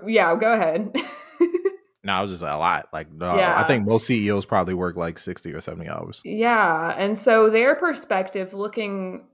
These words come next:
Speaker 1: outward, you know, they kind, I'm sure they have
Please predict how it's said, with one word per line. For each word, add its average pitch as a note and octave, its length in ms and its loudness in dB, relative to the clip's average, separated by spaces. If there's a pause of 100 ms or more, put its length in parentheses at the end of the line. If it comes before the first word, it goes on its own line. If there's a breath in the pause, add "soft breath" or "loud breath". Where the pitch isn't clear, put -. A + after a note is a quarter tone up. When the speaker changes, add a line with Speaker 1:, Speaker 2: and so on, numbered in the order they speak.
(180)
Speaker 1:
outward, F#3 920 2 (160)
you G3 120 -10
know, F3 220 -8
they F#3+ 120 -2
kind, G#3+ 300 -6
I'm G3 160 -4
sure A3+ 400 4
they F#3+ 160 4
have F#3+ 480 0